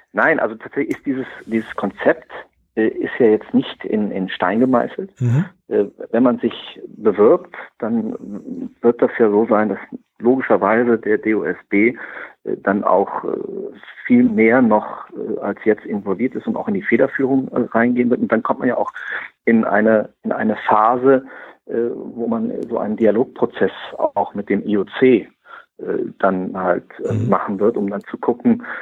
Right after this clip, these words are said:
Speaker 1: äh, wie ändern sich denn zu dem dann geltenden Zeitpunkt auch vielleicht die einzelnen Anforderungen und so weiter. Und dann kann man auch noch mal hingehen, äh, und das eine oder andere,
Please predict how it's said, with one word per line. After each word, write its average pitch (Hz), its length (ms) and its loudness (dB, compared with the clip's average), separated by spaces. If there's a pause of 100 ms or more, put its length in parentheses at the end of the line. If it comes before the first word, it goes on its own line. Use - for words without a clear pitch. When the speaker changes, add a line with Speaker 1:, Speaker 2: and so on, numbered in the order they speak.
(160)
Speaker 1:
äh, 95 140 -8 (400)
wie 113 200 6
ändern 127 320 6
sich 214 140 2 (140)
denn 208 340 2 (260)
zu - 100 -4
dem 107 200 2
dann 104 360 2 (500)
geltenden 104 500 2
Zeitpunkt 101 400 0
auch - 220 -4
vielleicht 101 340 0
die - 80 0
einzelnen 95 440 -2
Anforderungen 92 760 0
und 80 140 -10
so 90 100 0
weiter. 90 300 0
Und 87 80 -6
dann 90 140 -8
kann 110 180 2
man 120 140 2
auch 113 320 0 (340)
noch 110 180 -2
mal 110 140 0
hingehen, 120 640 4 (240)
äh, 113 120 0
und 113 480 -2
das 110 120 4 (100)
eine 110 280 2
oder 107 320 -2
andere, 113 600 2